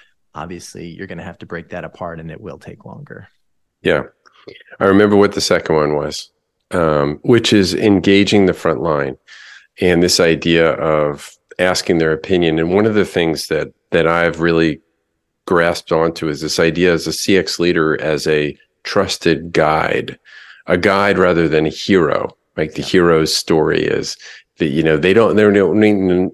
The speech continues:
Speaker 2: they don't need another hero, but they do need a guide. And the, and what you did, what you illustrated there was the idea of asking them what they believe the problem was, rather than telling them,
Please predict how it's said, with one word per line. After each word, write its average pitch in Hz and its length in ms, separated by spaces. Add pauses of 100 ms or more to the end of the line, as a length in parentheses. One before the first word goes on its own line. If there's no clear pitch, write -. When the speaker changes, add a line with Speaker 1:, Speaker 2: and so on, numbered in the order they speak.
(120)
Speaker 2:
they 107 80
don't 117 220
need 117 140
another 90 300
hero, - 600 (880)
but 104 160
they 90 140
do 120 200
need 123 200
a 90 40
guide. 98 320
And 85 160
the, 85 120
and 87 300
what 98 320
you 92 100
did, 101 320
what 95 280
you 85 480
illustrated 98 540
there 78 180
was 78 200
the 82 100
idea 82 240
of 73 120 (100)
asking 95 580
them - 340 (300)
what 87 180
they 110 160
believe 85 360
the 78 80
problem 90 520
was, - 320
rather 110 200
than 90 180
telling 113 420
them, 71 300